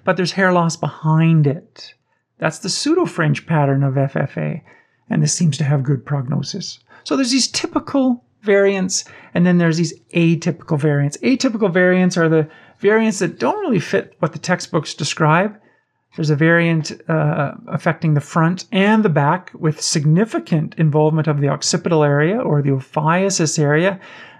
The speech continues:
and that's called the ophisiac or ophiasis predominant pattern.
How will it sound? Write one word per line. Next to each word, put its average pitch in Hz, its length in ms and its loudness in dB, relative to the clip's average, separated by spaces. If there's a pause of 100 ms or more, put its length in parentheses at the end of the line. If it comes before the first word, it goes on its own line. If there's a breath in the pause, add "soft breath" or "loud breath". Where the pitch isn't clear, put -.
(100)
and 165 120 -2
that's 165 180 -4
called 151 320 -2
the 156 300 0 (220)
ophisiac 160 1040 0 (340)
or 156 160 0
ophiasis 165 960 0 (160)
predominant 147 580 2
pattern. 156 500 0